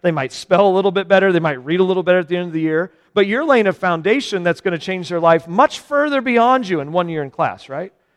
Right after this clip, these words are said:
If you're a parent, you need to understand that. You're, you're not gonna have every situation, every, uh, conversation with your kids or, or, or with others, friends or a spouse,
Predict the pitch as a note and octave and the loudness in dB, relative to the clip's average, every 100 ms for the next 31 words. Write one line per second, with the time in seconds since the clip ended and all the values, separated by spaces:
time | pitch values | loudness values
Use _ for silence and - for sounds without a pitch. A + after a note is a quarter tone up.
0 | _ G3 G#3 A#3 - A#3+ D#4 B3+ F#3+ G3 | _ 0 4 2 4 4 6 6 2 -2
1 | E3+ D#3+ D3 B2 D3 B2 A2+ G2 _ _ | -2 -4 -4 -8 -8 -8 -10 -18 _ _
2 | _ _ _ _ G#3+ A3 A#3 A#3+ B3 A3+ | _ _ _ _ -4 0 2 2 4 4
3 | A3 A#3 F3 - _ F#3+ A3 G3+ A3 G#3+ | 4 2 0 -8 _ 4 4 4 -2 -2
4 | G#3 - _ - A3+ A3+ G#3+ G3+ A3+ A3+ | -2 -8 _ -8 -6 -6 -4 2 2 2
5 | - F#3 G3 G3 F#3+ F#3 - _ - F3+ | -2 0 0 2 0 0 -4 _ -16 -14
6 | - G#3 G#3 G3 - G#3 A3+ G3 F3+ F3 | -2 0 2 -2 0 0 0 -4 -4 -2
7 | F#3 - E3+ G#3 A3+ F#3+ D3+ D#3 D3+ - | -2 -2 -4 4 6 6 4 0 -4 -4
8 | _ F#3 G3 G#3 G#3 G#3 A3+ D4 D#3+ - | _ 0 0 2 4 4 4 2 -2 -4
9 | A3+ B3 F3+ D#3 - G#3+ A#3 - | -4 -2 -2 -4 -2 2 2 0